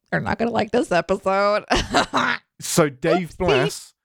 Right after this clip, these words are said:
Speaker 2: Dave Blass replied to his tweet saying, "You're gonna wanna skip next week." <laughs> Because the guy was like, "I really like the show, but I still hate the swearing."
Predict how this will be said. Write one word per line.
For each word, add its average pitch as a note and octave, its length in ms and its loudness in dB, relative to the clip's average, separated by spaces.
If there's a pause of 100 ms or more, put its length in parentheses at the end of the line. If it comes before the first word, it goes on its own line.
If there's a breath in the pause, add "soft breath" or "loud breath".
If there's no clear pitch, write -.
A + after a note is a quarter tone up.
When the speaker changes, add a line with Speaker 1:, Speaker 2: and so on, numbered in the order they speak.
(140)
Speaker 2:
Dave F3+ 300 2
Blass E3+ 300 0
replied D#3 540 2
to E3 120 -2
his D3+ 240 2
tweet C3 400 0
saying, C3 440 0
"You're A#2+ 160 0
gonna C3 240 2
wanna A#2 240 2
skip - 360 -2
next A#2 300 2
week." C3 420 0
<laughs> - 40 -4 (2250 loud breath)
Because D#4 200 2
the D4+ 100 -12
guy C#4+ 160 2
was C4+ 160 -4
like, G#3 280 2
"I E3 120 0
really A3+ 280 0
like F3+ 280 0
the D3+ 80 -8
show, A#3 260 4
but C#3+ 160 -2
I C#3+ 100 4
still C#3 360 0
hate C3+ 260 0
the D3 60 -6
swearing." E3 500 -2